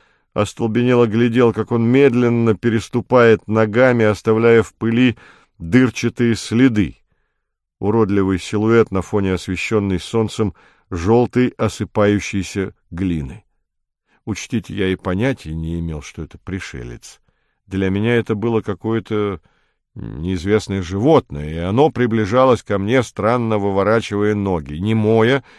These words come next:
и без глаза, и я попятился. В то же мгновение раздался негромкий щелчок, и внезапно вспыхнул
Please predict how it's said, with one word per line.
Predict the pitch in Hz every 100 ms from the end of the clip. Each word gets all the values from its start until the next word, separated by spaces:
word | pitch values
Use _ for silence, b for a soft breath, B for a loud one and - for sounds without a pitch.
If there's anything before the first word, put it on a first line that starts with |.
| b
и | 110 101 -
без | 82 117 85
глаза, | 107 95 71 71
и | 76
я | 82 95
попятился. | 104 131 120 156 196 50 - - _ _ _ _ _ _ _ _ _
В |
то | - 139
же | 127
мгновение | 131 123 131 135 135 131
раздался | 127 113 127 123
негромкий | 127 123 117 127 113 123
щелчок, | - 127 131 - 117 123 -
и | 113
внезапно | 98 101 92 123 - 117
вспыхнул | - - - 117 120 117